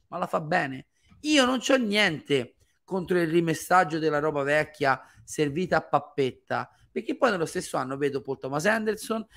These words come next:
vedo grandi registi, vedo il cinema d'autore. Il basso e l'alto, il commerciale e l'autoriale possono e devono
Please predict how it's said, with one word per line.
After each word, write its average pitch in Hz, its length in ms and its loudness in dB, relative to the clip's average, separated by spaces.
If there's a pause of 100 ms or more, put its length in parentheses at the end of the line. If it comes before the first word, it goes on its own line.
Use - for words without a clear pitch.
(120)
vedo 190 220 0
grandi 160 320 0
registi, 165 400 -2
vedo 147 160 -4
il 143 60 -4
cinema 147 360 -4
d'autore. 131 500 -4 (240)
Il 208 200 -8
basso 226 480 4
e 190 60 4
l'alto, 139 420 2
il 151 80 -8
commerciale 196 600 -2
e - 20 -2
l'autoriale 139 600 -6 (280)
possono - 540 -4
e 175 140 -4
devono 135 920 4